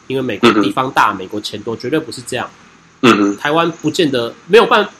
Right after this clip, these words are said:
Speaker 1: 没有办法像N B A一样这么，这么 spread，但是也不见得非得要很小家子气的，就是一直微缩这样。
Speaker 2: 我们，对啊，反过来就是说，我们真的讲，我们认真的讲好了，
Speaker 1: 嗯。
Speaker 2: 叫我们的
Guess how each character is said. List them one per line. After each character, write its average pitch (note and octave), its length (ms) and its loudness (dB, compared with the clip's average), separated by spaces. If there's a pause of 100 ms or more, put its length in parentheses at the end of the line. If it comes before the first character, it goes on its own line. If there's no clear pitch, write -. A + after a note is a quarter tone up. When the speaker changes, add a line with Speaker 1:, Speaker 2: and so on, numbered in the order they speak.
Speaker 1:
没 F3+ 100 2
有 A3+ 60 2
办 A3+ 120 4
法 F3 80 2
像 F3+ 160 -2
N E3+ 140 -2
B E3 140 4
A - 20 4
一 D3 40 4
样 D3+ 200 2
这 D#3+ 100 0
么， A#2+ 220 0 (400)
这 F#3 140 2
么 C3+ 340 2
spread， C3 460 0
但 E3 120 4
是 E3 220 4 (360)
也 C#3 100 0
不 C3+ 160 -2
见 D#3 220 2
得 A#2 200 0
非 C#3+ 240 0
得 G2+ 120 0
要 A#2 260 4
很 A2+ 260 -6
小 G2 220 -2
家 B2 200 0
子 A2 120 -6
气 G#2+ 260 -2
的， F#2 220 -4 (440)
就 B2+ 120 -2
是 C3+ 140 -4
一 D3 120 0
直 - 120 -2
微 A#2+ 220 2
缩 G#2+ 300 -2
这 G#2+ 80 -6
样。 F#2 120 -6 (600)
Speaker 2:
我 E3+ 60 8
们， E3+ 200 8
对 B3 120 8
啊， - 140 6
反 E3 180 6
过 C#4 140 6
来 E3 120 8
就 G#3 140 0
是 G#3 120 8
说， F#3+ 380 6 (240)
我 D#3 100 4
们 D#3+ 180 6
真 G3 200 6
的 E3 140 6
讲， F#2+ 320 0 (180)
我 B2 80 0
们 C#3+ 120 6
认 F#3+ 220 6
真 F3+ 140 2
的 D#3+ 120 4
讲 A2 240 0
好 G#2 160 -4
了， - 200 -10 (160)
Speaker 1:
嗯。 A2 320 -8
Speaker 2:
叫 A3 240 6
我 B2+ 240 0
们 B2+ 380 0
的 C3 400 4